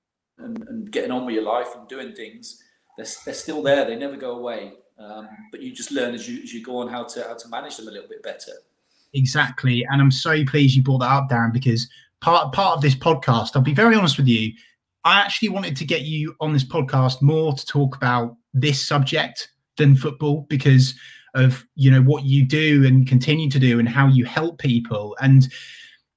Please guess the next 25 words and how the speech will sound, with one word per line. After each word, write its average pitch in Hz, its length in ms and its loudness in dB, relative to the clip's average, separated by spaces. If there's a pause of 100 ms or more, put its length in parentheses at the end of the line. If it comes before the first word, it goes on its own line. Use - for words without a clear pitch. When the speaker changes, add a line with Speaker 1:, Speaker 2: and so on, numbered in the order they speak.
Speaker 2:
you 143 80 4
know, 135 260 6
I 139 60 0
think 196 280 -2
you 156 120 -2
raise 143 200 6
a 135 40 4
great 131 240 2
point 123 260 2
there. 107 300 -8 (160)
You 135 100 2
know, 120 220 2 (120)
it, 139 140 -4 (240)
it, - 160 -8
just 196 240 2
like 170 140 0
that, 123 340 2
it, 123 160 -14 (200)
you, 139 160 6
you 143 280 4
can, 131 400 8
you 139 160 6
can 127 160 8
change. 123 640 2
And 127 400 6